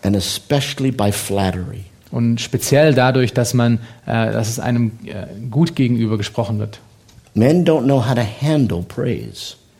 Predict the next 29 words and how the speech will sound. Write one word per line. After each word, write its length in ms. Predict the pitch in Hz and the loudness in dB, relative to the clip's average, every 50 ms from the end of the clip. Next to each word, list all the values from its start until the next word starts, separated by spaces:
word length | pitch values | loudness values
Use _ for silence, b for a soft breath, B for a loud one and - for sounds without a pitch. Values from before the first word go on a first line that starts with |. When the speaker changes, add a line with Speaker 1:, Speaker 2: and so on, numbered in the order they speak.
| b b b b - | b b b b 0
Speaker 2:
Männer 360 | 113 123 135 139 139 127 120 | 2 4 4 4 4 4 4
wissen 200 | 123 127 127 135 | 2 2 4 4
nicht, 200 | 135 156 143 135 | 2 2 2 2
wie 80 | 127 131 | 2 2
sie 120 | 120 123 | 4 4
mit 200 | 123 120 117 113 | 4 2 2 2
Lob 220 | 117 127 165 165 143 | 2 2 2 2 2
umgehen 380 | 117 110 110 104 104 104 104 | 0 0 0 2 0 -2 -2
können. 260 | 101 - 107 110 110 95 | -4 -6 -8 -8 -4 0
Speaker 1:
When 200 | 110 113 117 113 | 2 4 6 6
their 140 | 113 107 104 | 6 6 6
lives 460 | 107 110 113 127 147 160 165 151 139 | 6 6 6 6 6 4 4 4 4
are 80 | 143 135 | 4 4
not 220 | 135 131 127 101 101 | 6 4 4 4 4
right 240 | 104 110 120 123 - | 4 4 4 4 2
with 180 | - 98 - - | 0 -2 -2 2
God 400 | 104 101 95 92 92 98 110 127 151 131 | 2 2 4 4 4 2 0 0 0 0
Speaker 2:
Wenn 120 | 123 131 | 2 4
ihre 200 | 127 131 127 131 | 6 6 6 6
Leben 400 | 131 135 160 180 180 180 165 151 | 6 8 8 8 8 6 6 6
nicht 220 | 151 175 175 - | 6 6 4 4
mit 200 | 151 139 135 139 | 4 4 4 4
Gott 380 | - 147 156 160 151 - 135 - | 4 4 4 4 2 -4 -4 -2
am 160 | - 131 127 | 0 2 4
Richtigen 340 | 127 175 175 175 160 127 123 | 4 4 2 2 2 2 2
stehen 360 | 107 - - 117 127 143 143 - | 0 2 2 2 2 4 4 4
Speaker 1:
or 100 | 110 104 | 4 6
their 140 | 120 139 | 6 4
spouse, 560 | 135 - - 120 104 92 101 110 - - - | 2 2 2 2 2 2 2 0 -2 -6 -10